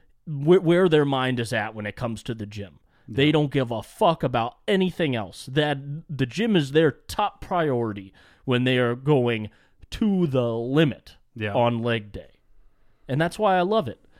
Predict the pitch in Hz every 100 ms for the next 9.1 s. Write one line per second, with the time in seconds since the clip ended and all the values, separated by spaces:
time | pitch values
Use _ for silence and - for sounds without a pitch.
0 | _ - 156 - _ _ - 143 135 120
1 | 113 - _ 135 127 135 160 175 - 135
2 | 143 185 220 _ _ _ _ _ 110 139
3 | 131 - 147 143 131 - 127 98 90 -
4 | _ _ _ _ _ _ 139 143 127 117
5 | - _ _ _ 127 139 180 190 170 160
6 | _ _ - 135 120 202 - - 170 175
7 | 170 147 151 139 151 127 123 151 180 156
8 | 143 123 117 - 185 180 190 202 226 -